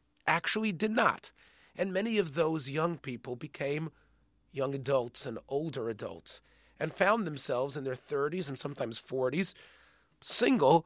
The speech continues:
but still wanting to live within, uh, a religious milieu. What has developed within the last twenty years are organized singles events where these people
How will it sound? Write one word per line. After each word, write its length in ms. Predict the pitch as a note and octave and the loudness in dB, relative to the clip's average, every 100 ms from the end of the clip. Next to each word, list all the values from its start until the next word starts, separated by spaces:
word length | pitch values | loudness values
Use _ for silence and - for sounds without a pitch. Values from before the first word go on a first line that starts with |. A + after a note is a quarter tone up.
| - | 0
but 120 | D#3+ | -2
still 320 | - A3+ A#3 | -2 -4 -2
wanting 460 | D#3+ E3 F3+ F3+ E3+ - | 0 0 0 -2 -4 -6
to 80 | |
live 300 | C#3+ D3 D3 | -6 -4 -4
within, 480 | C3+ - C#3 C#3 C#3+ - - _ - | -6 -4 -2 0 -2 -6 -20 _ -6
uh, 300 | A#2+ G#2+ G#2+ - | -4 -2 -4 -8
a 80 | |
religious 580 | G#2+ A2+ C3+ C3 - - _ _ | -10 -6 -6 -6 -10 -12 _ _
milieu. 480 | B2 B2 A#2 A2 F2+ - _ _ _ _ _ - | -8 -6 -4 -6 -8 -14 _ _ _ _ _ -6
What 140 | C#3+ | -4
has 120 | C#3+ - - - | -2 -8 -16 -6
developed 500 | C#3+ F3+ A3+ B2 - | 2 4 4 2 -2
within 200 | C3+ C3 | -2 2
the 60 | |
last 280 | C3 D3 - | 4 4 2
twenty 300 | - C3+ B2 | -2 0 0
years 400 | E3+ G3+ D3+ - - - _ - | 2 4 4 2 -8 -20 _ 0
are 320 | C#3 C3+ D3+ - _ - | 4 4 4 0 _ 2
organized 540 | F3 F#3+ F3 D#3 C#3 | 4 6 4 4 2
singles 460 | - F3 F3+ B2 A2+ | -2 -2 0 -2 -2
events 580 | G#2+ F2+ F#2 - - - _ _ _ | -8 -8 -10 -10 -12 -14 _ _ _
where 560 | - A2 B2 B2 C3 B2+ - _ - | -14 -4 2 4 2 0 -8 _ -16
these 400 | A2+ D#3+ G3+ - | -8 -4 -4 -6
people 420 | A#2 G#2 A2 | -8 -8 -12